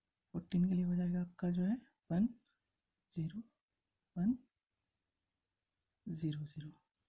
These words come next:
ठीक है। Then fifteen, ठीक है, वन ज़ीरो, वन ज़ीरो वन, ठीक है। तो ये हम जो है binary से जो है इसमें convert करते हैं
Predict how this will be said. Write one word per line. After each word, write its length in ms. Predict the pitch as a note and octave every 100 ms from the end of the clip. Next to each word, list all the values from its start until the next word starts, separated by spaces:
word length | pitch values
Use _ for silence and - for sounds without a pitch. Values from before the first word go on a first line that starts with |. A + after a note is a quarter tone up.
| _
ठीक 160 | - -
है। 100 | G3+ _ D#3+
Then 280 | E3 E3+ F3 F3
fifteen, 460 | F3 - G3+ G3 C4 - _ _ _ _ _ _
ठीक 120 | - G3+
है, 60 | G3 _ _ _ _ _ _ _ _ _
वन 240 | E3 D#3+ D#3+
ज़ीरो, 280 | D#3+ G3+ C4 - _ _ _ _ _ - _ _ _ _ _ _ _ _
वन 180 | E3 G3+ - _ _ -
ज़ीरो 240 | D#3+ G3 - _ _ _ _
वन, 120 | D3 - _ _ _ _ _ _ _
ठीक 140 | - B3+
है। 60 |
तो 600 | C4 - _ _ _ _
ये 120 | F3+ G3+
हम 180 | G3+ G3
जो 80 |
है 80 | G#3 F3
binary 460 | D#3+ E3 F3 G#3 G3
से 200 | G3+ G3
जो 80 |
है 260 | G3 G3 F#3+
इसमें 240 | F3 G3
convert 280 | G3 F#3+ F#3+
करते 280 | - F3+ F#3+
हैं 220 | F#3+ G3+